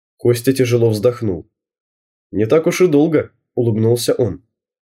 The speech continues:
«А зачем ты спросил, когда у меня день рождения?»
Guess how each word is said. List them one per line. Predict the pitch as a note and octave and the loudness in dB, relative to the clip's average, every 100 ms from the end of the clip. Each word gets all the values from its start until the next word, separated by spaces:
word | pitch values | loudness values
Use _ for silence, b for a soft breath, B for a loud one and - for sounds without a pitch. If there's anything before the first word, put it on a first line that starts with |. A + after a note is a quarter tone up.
| _ _ _ _ _ _ _ _ _ | _ _ _ _ _ _ _ _ _
«А | B2 | -2
зачем | A#2+ C3+ F3 F3+ | 0 0 2 0
ты | D#3+ | -2
спросил, | - C3+ C3+ F3+ | 0 0 2 0
когда | E3 C3 C#3 | 2 2 4
у | |
меня | C3+ C3+ | 6 4
день | C3+ C#3 | 4 2
рождения?» | C#3+ C#3 C#3 F#2 D#2 | 2 2 0 0 -6